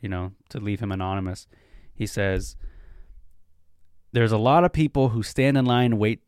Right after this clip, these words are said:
and waiting to be chief. There's a lot of people out here who are just waiting to be that person.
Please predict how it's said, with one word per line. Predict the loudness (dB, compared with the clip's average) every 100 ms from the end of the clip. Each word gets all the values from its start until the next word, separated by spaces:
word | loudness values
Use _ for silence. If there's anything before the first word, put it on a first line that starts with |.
| -6
and | -4
waiting | 2 4 4 4
to | 2
be | -2
chief. | -4 -10 -10 -12 -18 _ _ _ _ _ _ _ _ _ _ _ _ _ _ _ _ _ _ _ _ -4
There's | 0
a | 4
lot | 4
of | 4
people | 2 4 4
out | 4
here | 4 2
who | 2 0
are | 0
just | -2 -4
waiting | 0 2 4 4 0
to | -4
be | -4 -2 -4 -6 -12 _ _ _ _ _ _ _ _ _ _ _ _ _ _ _ _ _ _
that | 0 0
person. | 2 0 0 -10